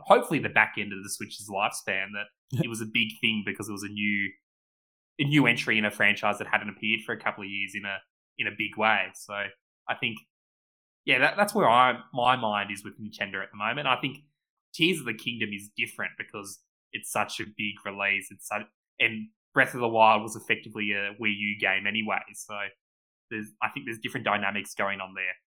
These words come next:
Speaker 2: Oh, can't wait for Tears of the Kingdom. Hurry up. <laughs>
Speaker 1: Yeah.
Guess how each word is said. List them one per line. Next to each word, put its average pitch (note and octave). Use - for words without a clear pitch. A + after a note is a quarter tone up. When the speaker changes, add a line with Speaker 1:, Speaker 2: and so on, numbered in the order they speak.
Speaker 2:
Oh, F#2
can't -
wait -
for F#2
Tears G2
of G2
the G2
Kingdom. G#2+
Hurry F#2+
up. G2+
<laughs> -
Speaker 1:
Yeah. F#3+